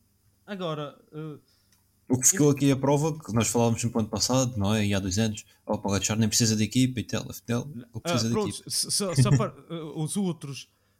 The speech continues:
Speaker 1: um ciclista do nível dele com equipa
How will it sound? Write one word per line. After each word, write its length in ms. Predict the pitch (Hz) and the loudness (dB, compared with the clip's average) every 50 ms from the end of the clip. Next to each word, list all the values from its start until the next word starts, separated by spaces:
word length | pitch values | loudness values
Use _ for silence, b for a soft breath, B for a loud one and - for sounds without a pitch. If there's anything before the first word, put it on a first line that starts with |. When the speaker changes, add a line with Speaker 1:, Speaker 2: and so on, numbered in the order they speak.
| _ | _
Speaker 1:
um 120 | - 170 160 | -8 -8 -6
ciclista 760 | - 214 226 226 - 190 175 151 135 123 - - 123 113 110 127 | -6 -6 -8 -8 -8 -6 -6 -6 -6 -6 -8 -10 -10 -12 -12 -14
do 220 | 123 107 151 156 156 | -10 -6 -4 -4 -2
nível 320 | 185 202 165 160 185 175 | -2 -4 -4 -4 -6 -6
dele 440 | 151 143 151 139 131 123 113 107 98 - - _ | -6 -6 -4 -4 -4 -6 -8 -10 -14 -18 -20 _
com 220 | - - 214 196 190 | -6 -4 -2 -2 -2
equipa 640 | 185 - - - 139 123 120 123 - 139 160 160 | -4 -6 -6 -6 -6 -4 -6 -6 -10 -12 -12 -14